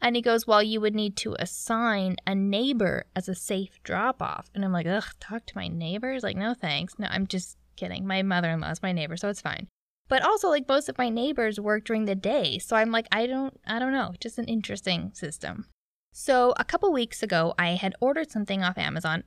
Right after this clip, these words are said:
my microphone, actually, that I'm using right now for the podcast. And I was checking the status of it constantly. And one day at, like, eight A M, I saw it was out for delivery. And I was like, "Oh, perfect." Like, so I waited all day.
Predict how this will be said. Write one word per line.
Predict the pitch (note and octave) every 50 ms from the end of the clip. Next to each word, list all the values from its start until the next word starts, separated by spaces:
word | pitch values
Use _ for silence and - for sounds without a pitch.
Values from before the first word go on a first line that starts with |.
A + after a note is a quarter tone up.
| _
my | - G3+ F3 E3 E3 E3+ F3
microphone, | F3 D#3 D#3 - F3 F3 - - D#3 E3+ -
actually, | - E3 E3+ - - A3 B3+ D4+
that | C4 C4 G#3+
I'm | G3+ G3+ G3+
using | G3 F#3+ F#3+ F#3 F3+
right | F3+ E3+ E3 -
now | E3+ E3 E3
for | - - G3
the | A3
podcast. | - - - - E3 - F3 - - A3 - - - - - - - - - - - _ - _
And | - A3 A3 A3+ A3 A3 A3 G#3+
I | - G#3+ A3+
was | A#3 A#3 -
checking | - D#4 D#4+ - F4+ F4+
the | F4 E4
status | - - G3+ G3+ G#3 A3+ A#3+ - -
of | C4
it | C4 C4
constantly. | - - G#3 G3+ F#3+ - - A3+ - G#2+ G#3 G3+ G3 G3 G3 - -
And | - F#3+ F#3 F#3 F3+ F#3 F#3 F#3+ -
one | - F#3+ G3+ F#3+ G3+ G#3 G#3
day | G3 F3 E3+ E3+ F3 - -
at, | - -
like, | - F3+ F#3 - - _
eight | G3+ A3 B3 B3+
A | A#3+ A3+ G#3+
M, | E3+ D#3+ E3+ F3 F3+
I | - F3+ F#3+ F#3
saw | F3+ - F3 E3 E3 E3 E3 - - -
it | F3 -
was | D#3+ E3+ E3+ F#3 - - - -
out | D#3+ C#3+ - -
for | A3 G3
delivery. | A3 A3+ C4+ E4+ F#4+ G4 E4 G3+ - - -
And | A3 A#3+
I | B3
was | B3
like, | C4 C4 - D#4+
"Oh, | E4+ D#4 - - _ _
perfect." | - - E4 E4+ E4+ - - - - _
Like, | E3 D#3+ - -
so | - - F3
I | F3
waited | G3 G3+ A#3 C4+ D4 D4+
all | D4+ D4+ D4
day. | B3+ A#3+ A3 G#3 G#3 G3+ G#3 G#3